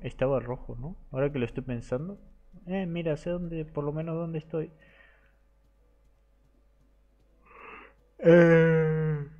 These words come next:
creo. Hola, señores faunos. Sus parientes allá arriba me reciben cada vez que me muero, ¿saben? ¿Cuánto vamos de video?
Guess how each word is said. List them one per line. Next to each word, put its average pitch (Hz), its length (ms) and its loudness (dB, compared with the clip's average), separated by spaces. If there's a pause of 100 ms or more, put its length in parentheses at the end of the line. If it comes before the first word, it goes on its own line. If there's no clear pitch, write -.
(560)
creo. 156 600 10 (3750)
Hola, 165 460 12
señores 151 440 0
faunos. 160 500 8
Sus 139 140 0
parientes 196 560 6
allá 190 240 8
arriba 226 320 4
me 196 160 2
reciben 170 520 2
cada 156 180 10
vez 156 120 4
que 156 140 0
me 151 140 0
muero, 135 340 2
¿saben? 180 420 2
¿Cuánto 127 300 -10
vamos 120 180 -6
de 113 80 -6
video? 113 320 -4